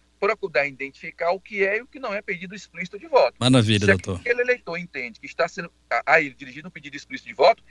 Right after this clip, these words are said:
Speaker 1: ele denuncia nos meios, tem o Pardal, no T R E, né?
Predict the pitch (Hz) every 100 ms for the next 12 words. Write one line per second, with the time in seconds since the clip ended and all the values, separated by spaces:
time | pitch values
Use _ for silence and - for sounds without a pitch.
0 | - - 185 214 262 233 196 233 202 156
1 | 151 151 - 175 - 165 170 123 139 139
2 | 123 - 120 143 123 117 139 139 - _
3 | - 143